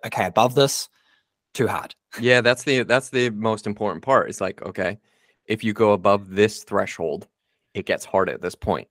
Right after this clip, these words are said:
Speaker 2: right?
Speaker 1: Yeah,
Speaker 2: Okay,
Speaker 1: it's,
Speaker 2: with
Speaker 1: it's diminishing returns after this point. You,
Speaker 2: Yeah.
Speaker 1: you go just below it and you could be, for runners, it's like,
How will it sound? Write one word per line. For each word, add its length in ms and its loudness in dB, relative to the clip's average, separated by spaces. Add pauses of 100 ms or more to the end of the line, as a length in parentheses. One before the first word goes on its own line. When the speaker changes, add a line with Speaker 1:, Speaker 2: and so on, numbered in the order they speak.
(160)
Speaker 2:
right? 260 -4
Speaker 1:
Yeah, 160 6
Speaker 2:
Okay, 200 6
Speaker 1:
it's, 140 0
Speaker 2:
with 120 0
Speaker 1:
it's 100 -4
diminishing 540 4
returns 640 -4
after 260 -4
this 160 -4
point. 400 -8 (120)
You, 200 2
Speaker 2:
Yeah. 240 2 (260)
Speaker 1:
you 140 -6
go 160 8
just 280 4
below 320 6
it 140 2
and 220 -4
you 60 -2
could 180 -4
be, 460 0 (380)
for 180 2
runners, 420 4
it's 160 -4
like, 260 -2